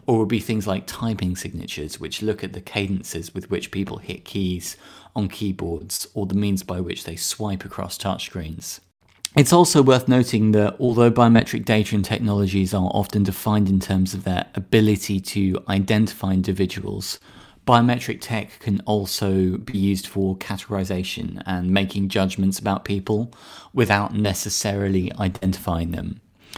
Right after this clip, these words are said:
And a good example of this is technologies which can guess your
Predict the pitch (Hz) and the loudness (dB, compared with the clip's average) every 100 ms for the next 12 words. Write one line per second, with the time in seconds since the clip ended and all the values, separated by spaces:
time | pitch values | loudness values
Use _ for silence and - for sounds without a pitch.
0 | - - - - 170 113 143 135 110 120 | -20 -20 -20 -4 2 6 8 6 6 4
1 | 107 107 95 95 - 98 92 92 - - | 4 2 2 2 0 2 2 2 -2 -8
2 | 110 104 101 95 98 95 104 98 - 104 | -4 -2 0 0 0 -2 -2 -4 -2 -2
3 | 98 104 - 107 95 | 2 0 0 0 0